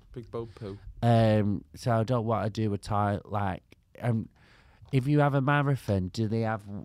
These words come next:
Speaker 2: toilets on the way? Do
Speaker 1: Yeah,
Speaker 2: they have,
Speaker 1: definitely,
Speaker 2: do they have
Speaker 1: definitely.
Speaker 2: little toilet breaks?
Speaker 1: Must do, definitely.
Speaker 2: Maybe
Speaker 1: I,
Speaker 2: it
Speaker 1: I could
Speaker 2: could
Speaker 1: do a marathon. Twenty-four miles. No, twenty-six miles. Oh, too long. Four hours running.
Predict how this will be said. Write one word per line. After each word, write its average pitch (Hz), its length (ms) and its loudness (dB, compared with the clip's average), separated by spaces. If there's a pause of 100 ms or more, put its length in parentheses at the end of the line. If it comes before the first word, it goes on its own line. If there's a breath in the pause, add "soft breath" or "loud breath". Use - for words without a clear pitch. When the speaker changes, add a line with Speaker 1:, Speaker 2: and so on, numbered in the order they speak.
(100)
Speaker 2:
toilets 127 540 0
on 98 160 -2
the 95 100 -2
way? 98 340 -2 (280)
Do 123 60 -2
Speaker 1:
Yeah, 131 140 4
Speaker 2:
they 123 40 4
have, 120 120 4
Speaker 1:
definitely, 98 440 0
Speaker 2:
do 135 80 4
they 131 80 4
have 123 200 4
Speaker 1:
definitely. 127 180 0
Speaker 2:
little 117 260 -2
toilet 123 560 -6
breaks? 90 400 -6
Speaker 1:
Must 101 340 -8
do, 87 200 -4
definitely. 85 640 -6 (840 soft breath)
Speaker 2:
Maybe 131 220 2
Speaker 1:
I, 127 60 2
Speaker 2:
it 135 40 0
Speaker 1:
I 123 100 0
could 135 160 -6
Speaker 2:
could 113 60 -4
Speaker 1:
do 101 120 -4
a 90 40 -6
marathon. 95 680 -10
Twenty-four 170 540 0
miles. 143 520 2
No, - 140 2
twenty-six - 480 -2
miles. 87 380 -4 (280)
Oh, 175 300 2 (320)
too 127 160 -2
long. 90 220 2 (600)
Four 185 240 2
hours 160 280 4
running. 127 300 -2